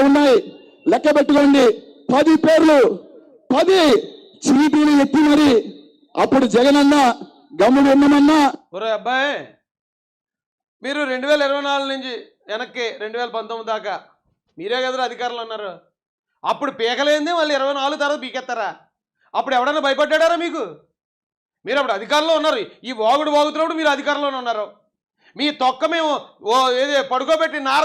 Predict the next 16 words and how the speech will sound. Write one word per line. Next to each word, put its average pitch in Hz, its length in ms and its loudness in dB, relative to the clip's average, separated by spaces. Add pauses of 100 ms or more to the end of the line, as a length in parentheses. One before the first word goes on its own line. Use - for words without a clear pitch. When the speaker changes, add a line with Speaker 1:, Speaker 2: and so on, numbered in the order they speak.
Speaker 2:
తీసినప్పుడు 311 420 -8
మీరు 311 140 -4
అధికారంలో 262 420 -8
ఉన్నారు. 214 240 -10 (680)
ఏం 165 200 -16
చేశారు? 247 360 -8 (600)
కేసులు 190 320 -12
పెట్టారు, 285 340 -6 (460)
వేధించారు. 269 560 -4 (280)
ఎవడన్నా 269 280 -4
భయపడ్డాడు 277 420 -4
ఒకడన్నా? 285 320 -4 (500)
ఎవడన్నా 320 360 0 (100)
మీలా 320 200 0 (120)
కలుగుల్లో 311 400 -2
దూరేశాడా? 285 440 -4